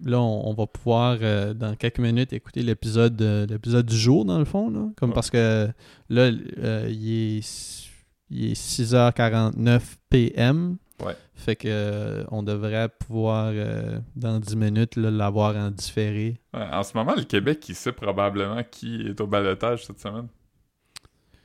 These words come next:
Speaker 1: Ouais, ouais. Non, c'est, euh, il, dans le fond, c'est, c'est nous autres qui, on devrait être, euh, <laughs> on devrait être là-dessus, mais on l'est pas, là.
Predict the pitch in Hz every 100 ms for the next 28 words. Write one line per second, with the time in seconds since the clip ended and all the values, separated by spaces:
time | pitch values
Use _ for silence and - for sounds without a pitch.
0 | _ _ 131 160 196 135 - 135 143 135
1 | - - 120 127 - 110 107 104 101 107
2 | 104 104 113 123 - _ _ - - 113
3 | 120 - 117 107 - 151 - 107 - 113
4 | 113 107 131 139 - 110 - _ _ -
5 | _ _ 110 110 107 110 120 123 - 113
6 | 107 107 107 113 131 - - - _ -
7 | 113 110 110 123 131 123 113 - 156 196
8 | 233 131 113 110 107 135 160 262 262